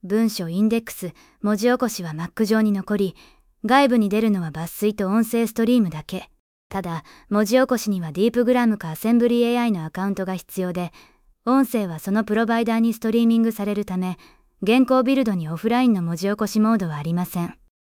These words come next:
ディープグラムでは音声のモデル訓練利用をオプトアウトする設定がされますが、アセンブリーエーアイの同等の扱いは利用者が規約を確認する必要があります。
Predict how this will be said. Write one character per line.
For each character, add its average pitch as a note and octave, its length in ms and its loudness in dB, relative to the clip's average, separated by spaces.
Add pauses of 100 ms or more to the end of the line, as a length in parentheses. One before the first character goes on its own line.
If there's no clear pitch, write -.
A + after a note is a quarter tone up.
(100)
デ A#3 200 2
ィ - 0 -
ー C4+ 60 0
プ C#4 120 0
グ D4 80 2
ラ D4 120 4
ム C4+ 120 4
で G#3 100 -2
は F3 160 -4
音 B3+ 160 2
声 A#3+ 160 -2
の F#3+ 140 -2
モ E3+ 100 -6
デ G3+ 140 -2
ル B3+ 80 2
訓 C4 240 2
練 G3 180 -2
利 F3 140 -2
用 G3+ 320 -2
を - 20 -4
オ F3 60 -6
プ - 100 -16
ト A#3 160 -2
ア B3+ 60 0
ウ B3+ 60 -4
ト G3+ 100 -6
す F#3 120 -10
る E3+ 100 -6
設 D#3+ 220 -10
定 F#3 140 -4
が F3+ 120 -4
さ F3+ 120 -8
れ F3+ 80 -4
ま F3+ 140 -2
す F3+ 100 -12
が、 D#3+ 220 -6 (500)
ア F#3 100 -6
セ A#3 140 2
ン B3 80 6
ブ B3 80 4
リ B3 140 2
ー B3 120 2
エ B3 40 2
ー B3 40 2
ア B3 60 2
イ B3 60 2
の F3+ 120 0
同 G3 180 0
等 A#3 160 2
の A3+ 140 2
扱 A3 320 -4
い G3+ 60 -2
は E3 120 -4
利 E3+ 140 0
用 B3+ 140 4
者 A3 120 -4
が E3+ 80 -4
規 G3 200 -4
約 G#3+ 200 0
を A3 80 0
確 G3+ 220 -2
認 G#3+ 160 2
す G#3+ 120 -4
る G#3 100 4
必 G3+ 200 -4
要 G#3 140 0
が G3 80 -2
あ F#3 60 -2
り F#3 100 0
ま F3+ 160 -2
す。 - 180 -14